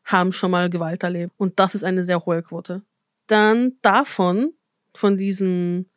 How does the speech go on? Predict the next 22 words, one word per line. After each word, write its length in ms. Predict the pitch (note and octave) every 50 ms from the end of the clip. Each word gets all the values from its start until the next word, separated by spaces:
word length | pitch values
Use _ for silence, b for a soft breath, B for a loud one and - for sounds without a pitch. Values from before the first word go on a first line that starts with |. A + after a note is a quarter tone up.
| _ _ _
vierunddreißig 720 | - - - G#3 G3 F#3+ F#3+ F#3 F3+ F#3 F#3 - F3 -
Komma 220 | - - F#3+ F#3 -
einundfünfzig 760 | E3+ F#3 F#3 F#3 F#3 - F#3+ F#3 F3+ - - G3 F3+ -
Prozent 680 | - F#3+ F#3 - - G3+ F3+ G3 B3+ E4 - - - _ _ _ _ _ _ _
sind 220 | - - A3 G#3
das 140 | G3+ G3+ G3+
insgesamt, 360 | G#3+ G#3+ G#3 - A3 A#3 G#3+
also 160 | G3 F#3+ F#3 F#3+
jede 220 | F#3+ F#3 F#3+ F3+
dritte 240 | G3 F#3+ - G3 F#3
Frau, 320 | - G3 F#3+ F#3+ A#3 C#4 B B B B B B -
sind 200 | - A3+ A3 G#3
zwanzig 440 | - A3 G3 G#3+ A#3 - B3+ -
Prozent 640 | - B3 A#3 - - A#3 A3+ A3+ A3+ A3 - - _ -
sexuelle 560 | - - G#3+ G3 - - - F3+ F3 D#3+ D#3+
Gewalt. 460 | E3 D#3 C3+ - - - - - _ _ _ _ _ _ - -
Also 140 | G3+ G3 F#3+
das 120 | G3 -
hat 120 | G3+ F#3
schon 180 | - - G3 F#3+
die 80 | F3 -
Überhand. 560 | F#3+ F3+ F3+ F3 F3 F3 G3+ A#3+ B3+ -